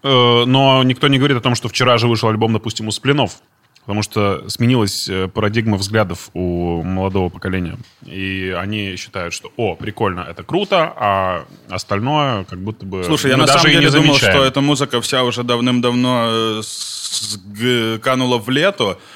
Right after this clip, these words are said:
Speaker 2: но потом, э, я смотрю, что щас те же все Сплины, они там те же стадионы собирают, что и Коржи и так далее, просто их не слышно нигде. И они при, при этом всём умудряются собирать ещё стадионы.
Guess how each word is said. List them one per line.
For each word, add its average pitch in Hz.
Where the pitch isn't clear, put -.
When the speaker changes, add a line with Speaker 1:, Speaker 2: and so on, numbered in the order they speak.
Speaker 2:
но 117
потом, 123
э, 113
я 123
смотрю, 120
что -
щас -
те 113
же 104
все -
Сплины, 113
они 104
там 101
те 107
же 101
стадионы 104
собирают, 98
что 98
и 95
Коржи 101
и -
так 101
далее, 117
просто 104
их 110
не 117
слышно 110
нигде. 90
И 110
они 117
при, 110
при 113
этом 117
всём 82
умудряются 104
собирать 92
ещё 87
стадионы. 82